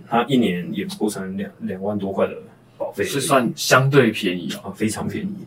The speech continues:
Speaker 2: 嗯。
Speaker 1: 哦，非常便宜。哦，所以你过去的保单可能里面含有很多保障，诶，是你不知道的。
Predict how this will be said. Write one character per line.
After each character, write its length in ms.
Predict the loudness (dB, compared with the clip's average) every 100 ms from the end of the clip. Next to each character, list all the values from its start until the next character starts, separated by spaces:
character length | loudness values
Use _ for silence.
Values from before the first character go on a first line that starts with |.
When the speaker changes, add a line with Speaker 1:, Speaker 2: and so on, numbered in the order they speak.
| -6
Speaker 2:
嗯。 220 | -6 -6 -12 -16 -4
Speaker 1:
哦， 40 | 0
非 160 | 8 8
常 220 | 8 2
便 160 | -2 -6
宜。 180 | -8 -10
哦， 160 | -10 -2
所 160 | 6 8
以 200 | 8 2 -2
你 120 | 2
过 160 | 10 10
去 120 | 12
的 60 | 10
保 140 | 10
单 160 | 8 4
可 120 | 2
能 100 | 2 2
里 60 |
面 200 | 4 2
含 200 | 2 2
有 160 | 4 4
很 100 | 4
多 160 | 0 2
保 180 | 0 2
障， 200 | 0 0 -10 -16 -14 -14
诶， 100 | -10
是 320 | -6 0 0 0
你 80 | -2
不 100 | -4
知 100 | 0
道 160 | 0
的。 80 | 0